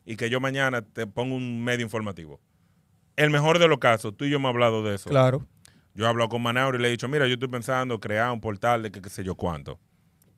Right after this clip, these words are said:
Speaker 1: Pero yo no tengo la visión, yo le tiré a él, que él es el periodista,
Speaker 2: Ujú.
Speaker 1: porque yo, aunque no sepa de eso, entiendo que debe de haber una gente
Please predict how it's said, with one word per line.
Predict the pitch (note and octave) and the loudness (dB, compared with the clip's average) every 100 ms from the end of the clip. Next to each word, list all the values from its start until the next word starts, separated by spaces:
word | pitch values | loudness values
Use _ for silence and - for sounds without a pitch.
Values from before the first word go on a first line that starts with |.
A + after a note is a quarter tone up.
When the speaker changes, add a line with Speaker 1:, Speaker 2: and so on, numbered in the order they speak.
| - | -6
Speaker 1:
Pero | F#2+ F#2+ D2+ - D#2 | -4 -4 -6 -20 -18
yo | - F2 | -10 -6
no | B2 | -4
tengo | D#3+ A#2 | -2 -2
la | G#2+ | -2
visión, | F2 C3+ D#3 | -4 -4 -2
yo | G2 | -2
le | F#2+ | -2
tiré | G#2+ A2+ | 0 4
a | C3+ | 6
él, | F3+ | 4
que | G3+ | 2
él | F3+ | 2
es | |
el | B2 | 2
periodista, | G#2 G2 A#2 C#3+ | 0 -4 -4 -2
Speaker 2:
Ujú. | B2+ | -2
Speaker 1:
porque | A2+ A#2+ | -2 -6
yo, | A2+ C3+ C#3 | -2 -2 -2
aunque | A#2+ A#2+ G#2 A#2+ | -2 -2 -2 -4
no | B2+ | -4
sepa | C3 C#3+ C#3+ | -4 2 4
de | A#2+ | 4
eso, | A2 | 0
entiendo | A2 A#2 A2 G#2+ | -6 -4 -4 -4
que | A2 | -4
debe | G#2+ A2 | -4 0
de | A2 | 0
haber | G#2+ | 0
una | A2+ B2+ | -2 -2
gente | A#2 G#2 A#2 | -2 -4 -8